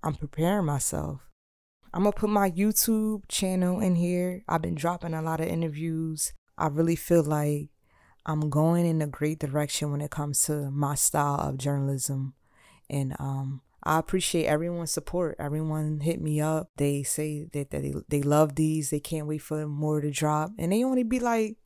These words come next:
one to four minutes. So it's, like, building, you know what I mean? You could easily binge watch them, John. So,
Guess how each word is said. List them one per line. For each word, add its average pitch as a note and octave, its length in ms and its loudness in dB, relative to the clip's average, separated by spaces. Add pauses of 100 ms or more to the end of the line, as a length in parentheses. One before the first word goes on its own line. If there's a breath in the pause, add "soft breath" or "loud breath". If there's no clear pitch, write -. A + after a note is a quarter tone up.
(340)
one G3+ 260 2
to - 160 0
four G3+ 360 4
minutes. F#3+ 480 0
So F3+ 260 -4
it's, E3+ 120 -8
like, D#3+ 320 -4 (100)
building, D3 500 2
you D3+ 100 0
know D#3 140 0
what D#3 80 0
I - 20 2
mean? D#3+ 220 2
You F3 80 -4
could - 140 -4
easily E3 380 -2
binge D#3+ 460 2
watch D3+ 240 -4
them, D3 160 -6
John. C#3 320 -6
So, C#3+ 420 -4